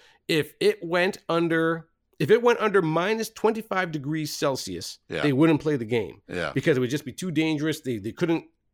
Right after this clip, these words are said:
Speaker 1: guarantee the ice quality because I think at that point it would crack. And
Speaker 2: Yeah,
Speaker 1: they
Speaker 2: when it
Speaker 1: didn't
Speaker 2: gets
Speaker 1: want
Speaker 2: too cold, it gets pretty bad. Like, just, yeah. <laughs>
Speaker 1: Yeah.
Speaker 2: Ice can be
Speaker 1: So
Speaker 2: too
Speaker 1: they said
Speaker 2: cold.
Speaker 1: Yeah, yeah. And they said if it goes, if it hits minus twenty-five Celsius, they won't play. At game time, it was minus twenty-six.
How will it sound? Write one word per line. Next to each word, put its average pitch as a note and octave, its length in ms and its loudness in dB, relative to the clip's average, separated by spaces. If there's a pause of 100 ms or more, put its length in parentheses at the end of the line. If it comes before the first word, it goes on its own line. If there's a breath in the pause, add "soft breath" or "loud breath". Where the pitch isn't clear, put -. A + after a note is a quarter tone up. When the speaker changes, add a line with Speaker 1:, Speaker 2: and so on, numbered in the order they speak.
(180)
Speaker 1:
guarantee D#3+ 380 -2
the B2 160 -4
ice D#3 180 -4
quality D3+ 480 0
because C3 200 -4
I A2+ 40 -4
think D3+ 140 -4
at G#2+ 140 -10
that C#3+ 240 -6
point D3 180 -4
it A2 40 -8
would G2+ 160 -14
crack. D#3+ 480 0 (240 soft breath)
And A#2+ 80 0
Speaker 2:
Yeah, C#3 60 6
Speaker 1:
they D3 100 6
Speaker 2:
when D3 100 4
it - 80 4
Speaker 1:
didn't C#3+ 60 2
Speaker 2:
gets C3+ 120 6
Speaker 1:
want C3 100 -2
Speaker 2:
too C3+ 120 2
cold, C3+ 240 -2
it E2 40 -4
gets E2+ 120 -10
pretty F2 180 -8
bad. F#2+ 260 -6
Like, - 200 -14
just, - 380 -10
yeah. E2 180 -2 (460)
<laughs> - 440 -10
Speaker 1:
Yeah. C#3 180 0
Speaker 2:
Ice D3+ 160 2
can - 160 -8
be D#3+ 80 0
Speaker 1:
So D3+ 40 4
Speaker 2:
too D3+ 100 2
Speaker 1:
they F3+ 40 4
said F3+ 200 2
Speaker 2:
cold. C3+ 120 0 (720)
Speaker 1:
Yeah, D#3+ 340 0 (140)
yeah. D3 380 -2
And D3+ 140 -2
they F3+ 100 4
said F#3+ 240 0
if C#3 80 -8
it C3 60 -8
goes, F#3+ 360 2
if C3+ 120 -4
it C#3 60 0
hits G3 180 -2
minus F3 320 -2
twenty-five G#3+ 460 -2
Celsius, G#3 500 -6
they B2 80 -6
won't D3 240 -2
play. C3 240 -6 (400 soft breath)
At B2+ 180 -6
game A3+ 280 0
time, G#3 260 -2
it E3 40 0
was B2+ 140 -2
minus E3+ 380 0
twenty-six. - 840 -6